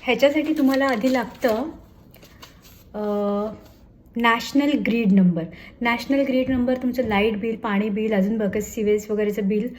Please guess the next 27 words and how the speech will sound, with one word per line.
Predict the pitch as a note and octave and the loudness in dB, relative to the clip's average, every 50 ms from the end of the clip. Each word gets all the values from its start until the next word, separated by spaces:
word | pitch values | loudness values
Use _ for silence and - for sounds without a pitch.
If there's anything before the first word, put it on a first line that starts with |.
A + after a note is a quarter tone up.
| - - - - - - | -16 -20 -20 -18 -6 -2
भरण्यासाठी | A3 A3 G#3 G3+ G#3+ A3 G#3+ A#3 A3+ A3+ | 0 2 2 2 0 0 -2 -4 -4 0
हे | A#3 A#3+ A#3 | 0 0 0
न्यूयॉर्क | A3 G#3+ G#3 G#3+ G#3+ G#3 | 0 0 -2 -2 -4 -6
स्टेट | - - A#3+ A3 - - | -4 -4 -4 -2 -2 -2
वगैरे | A3 A3 A3 | -4 -2 -2
तिकडे | - G#3 G#3 G#3+ | -2 -2 -2 -2
मध्ये | G#3+ G#3+ G3+ G#3 G#3+ | -2 -2 0 0 0
यूज | G3+ G3+ G3+ G3 | 0 0 -2 -4
केलं | - - G#3 F#3+ G3+ | -4 -2 0 2 2
जातं. | G3 F#3+ F3+ F#3 G3+ G3 | 2 2 0 0 -2 -2
नॅशनल | G3+ G3 G3 - - A3+ | -2 -2 -2 -2 -4 -6
ग्रीड | A3+ G#3+ A3 A3+ G#3 | -4 -2 -2 -2 -2
हा | G#3 A#3+ A#3 A#3 - - - - - - | -4 -6 -8 -10 -10 -14 -18 -18 -10 -4
खूप | - D4+ D4+ D4+ | -2 -2 0 2
महत्त्वाचा, | C4 A#3 A3 G3+ A#3+ A#3+ A#3+ - C4 B3+ C4 - C4+ C4 C4 | 2 2 2 2 0 -2 2 2 2 4 4 2 0 0 2
अ, | B3+ A#3 A3 G#3 G3+ G3+ G3 G3 | 0 0 0 -2 -2 -4 -4 -4
तुमचा | G#3 G3+ G3+ - G#3+ G#3 G#3 G3+ F#3+ F#3 F#3 F#3 - | -6 -6 -6 -4 -2 -2 0 0 0 0 -2 -4 -8
इथे | - - - A3+ | -8 -4 -2 -2
असण्यासाठी, | G#3+ G#3 G3+ - G3+ G3 G3+ G3+ G#3 G3 F#3+ G#3+ G#3 G#3+ G#3 - - - - - - - G#3+ | -2 -2 -4 -4 -4 -4 -4 -4 -4 -6 -4 -4 -4 -4 -6 -10 -14 -20 -20 -20 -14 -4 -2
घरासाठीचं | G#3+ G#3+ G#3 G#3+ G#3+ G#3+ G3+ G#3+ - A3+ | 0 0 0 0 -2 -4 -4 -4 -4 -2
लागणारा | G#3+ G#3 F#3+ G3 G3+ G3+ | -2 0 0 0 0 0
हे | G3+ G#3 G#3 F#3+ | 0 0 0 0
आहे. | F#3+ F#3+ F#3 A3 C4+ C4+ - - - - - - - - - | 0 0 0 -2 -4 -8 -12 -16 -16 -16 -16 -16 -20 -12 -10
त्याच्यानंतर | A#3 - A#3 A3+ A3+ A3+ A3 - A#3+ C4 | -8 -6 -6 -6 -6 -6 -4 -4 -4 -4
सोशल | C4+ - - - - C4+ C4 B3+ B3+ - - D#4+ D#4+ D#4+ | -4 -6 -8 -4 0 0 2 2 0 0 2 2 2 2
सिक्युरिटी | D#4 - - B3+ - - G3+ A3 A3+ F#3+ - A3 G3+ | 2 0 -4 -6 -6 -6 -8 -8 -6 -6 -2 0 2
नंबर | F#3 D#3+ D3+ E3+ F3 - | 2 2 0 -4 -8 -12